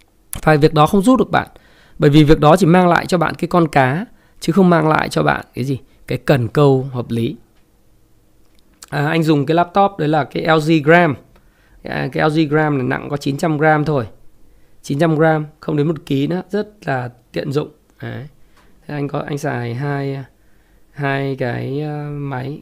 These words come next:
một cái máy Dell, đúng không? Thế thì, ờ, chúng ta thấy rằng là cái vụ ông Tân Hoàng Minh, vụ ông Quyết ấy, nó khiến cho thị trường, cái nguyên nhân hiện nay chúng ta cũng biết rồi. Đấy là cái cô margin nó lan tràn.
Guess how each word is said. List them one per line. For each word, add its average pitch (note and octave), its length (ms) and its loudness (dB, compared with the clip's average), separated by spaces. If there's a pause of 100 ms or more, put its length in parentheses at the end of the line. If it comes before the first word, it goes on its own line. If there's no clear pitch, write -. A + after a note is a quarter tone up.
một C3 100 -10
cái D3 100 -6
máy C3 240 -4
Dell, D3+ 240 2 (800)
đúng C#3 140 -2
không? D#3+ 160 2 (580)
Thế E3 80 -6
thì, F3 240 4
ờ, D3+ 160 4 (120)
chúng E3 160 -2
ta G3 180 4
thấy E3 160 2
rằng F3+ 160 0
là C#3 60 0
cái F3 100 0
vụ F3+ 180 2
ông E3 140 0
Tân F#3 120 4
Hoàng D3 180 2
Minh, E3 160 4
vụ - 80 -2
ông D3 100 -2
Quyết A#3 240 4
ấy, - 100 -2 (400)
nó D3+ 380 2
khiến E3+ 320 6
cho A#3 60 6
thị - 140 -8
trường, C#3+ 260 2
cái F3 120 0
nguyên G#3 240 6
nhân G3+ 180 6
hiện D#3+ 140 0
nay D#3+ 240 2
chúng D3 100 -4
ta D#3+ 100 -2
cũng D#3+ 100 -4
biết F#3 120 0
rồi. C#3 140 -2 (640)
Đấy D3 100 -4
là D3+ 160 2
cái C#3+ 240 -2
cô F#3 200 8
margin D#3+ 420 4
nó F3 120 4
lan F#3 220 2
tràn. C#3+ 260 -4